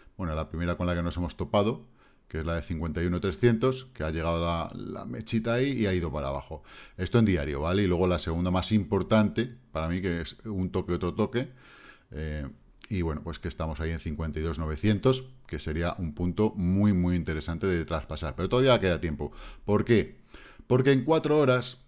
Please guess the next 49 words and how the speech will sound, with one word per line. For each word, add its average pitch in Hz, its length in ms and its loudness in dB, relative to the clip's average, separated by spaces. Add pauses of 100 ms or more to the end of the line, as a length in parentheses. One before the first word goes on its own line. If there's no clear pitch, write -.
(120)
eh, 101 120 -4
bueno, 98 240 0
tendríamos 113 360 2
que 123 100 -4
ajustar 117 360 0
un 110 180 6
poquito 101 600 0
nuestro 92 340 -2
canal, 101 380 2
¿vale? 92 460 0
Eh, 80 40 -6
si 87 140 -6
vamos 90 200 -4
a 95 40 -8
trabajarlo 95 400 -2
en 82 60 -4
cuatro 87 240 -2
horas, 101 180 0
porque 80 200 -4
ya 87 80 -4
sabéis 92 220 -4
que - 60 -10
está 90 160 -6
hecho 95 160 -4
en 87 60 -2
semanal, 90 680 -2 (640)
¿vale? 82 240 -2
Y - 20 -2
que 90 140 -2
cogimos 85 540 -2 (320)
la 82 220 -2
mecha 98 240 0
de 85 80 0
esta 85 160 -6
semana 87 380 -2
con 76 160 -4
la 76 80 -4
mecha 85 220 -6
de 80 40 -4
esta 82 160 -8
semana 120 480 2
y, 127 240 0 (1080)
y 107 60 -2
lo 92 180 0
tiramos, 82 500 -4 (460)
¿vale? 101 140 -6
Tiramos 82 360 -4
esa 80 240 -4
línea. 65 380 -8